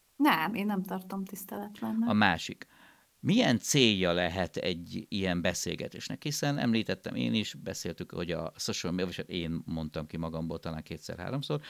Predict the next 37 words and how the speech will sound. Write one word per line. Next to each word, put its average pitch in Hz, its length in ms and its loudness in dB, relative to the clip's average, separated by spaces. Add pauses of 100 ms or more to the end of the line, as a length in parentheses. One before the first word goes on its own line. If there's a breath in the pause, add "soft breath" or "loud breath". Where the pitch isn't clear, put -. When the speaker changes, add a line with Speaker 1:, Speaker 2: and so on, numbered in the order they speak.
(120)
Speaker 2:
hogy - 100 -12
a - 40 -6
social - 320 -2
médiában 101 720 -2
már 90 180 0
minden 90 320 -2
is - 180 -6
van. - 300 -12
Na, - 100 -6
mindenki 127 580 2
csak - 180 -6
egyet 78 200 -2
pukkant, 117 460 0
és 85 120 -2
akkor 90 220 -4
azt - 220 -4
a - 40 -4
TikTokon - 440 -6
megnézik, 98 500 -2
lájkolják, 92 640 -2
stb. 104 520 -4 (420 loud breath)
Most - 140 -10
már 95 140 4
mindenki 110 500 4
coach, 120 340 2
mindenki 82 460 -2
okos, 98 580 0
okosságokat 90 1000 -2
mond, 78 300 -4
nagy 104 260 2
emberek, 78 400 -4
kis - 220 -8
emberek. 78 560 -6
Ez 92 160 -4
rengeteg 80 680 -2
sok - 260 -10
információ. - 1040 -10